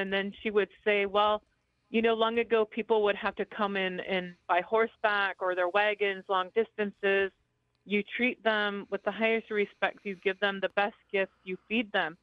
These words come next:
And so what we've always, that's always been instilled in me. And so I just took a step back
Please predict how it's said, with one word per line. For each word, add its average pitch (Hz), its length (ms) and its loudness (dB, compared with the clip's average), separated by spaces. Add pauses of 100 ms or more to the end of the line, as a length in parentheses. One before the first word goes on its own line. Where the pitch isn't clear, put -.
(400)
And 226 200 2
so 226 100 2
what 208 260 0
we've 208 200 0
always, 233 480 0 (120)
that's 202 200 2
always 214 340 2
been 202 160 0
instilled 202 520 0
in 202 140 0
me. 180 200 -6
And 175 240 -8
so 190 320 2 (840)
I 208 80 2
just 220 260 -2
took 269 160 0
a 247 100 0
step 240 240 0
back 202 400 0